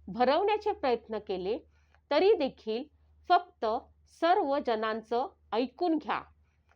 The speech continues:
पण करा मात्र आपल्या मनाचंच. दहा,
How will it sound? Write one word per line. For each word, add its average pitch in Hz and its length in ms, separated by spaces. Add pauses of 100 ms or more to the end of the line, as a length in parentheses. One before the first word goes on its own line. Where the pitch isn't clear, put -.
(160)
पण 330 140
करा - 400
मात्र 277 300
आपल्या 262 460
मनाचंच. 196 600 (680)
दहा, 202 360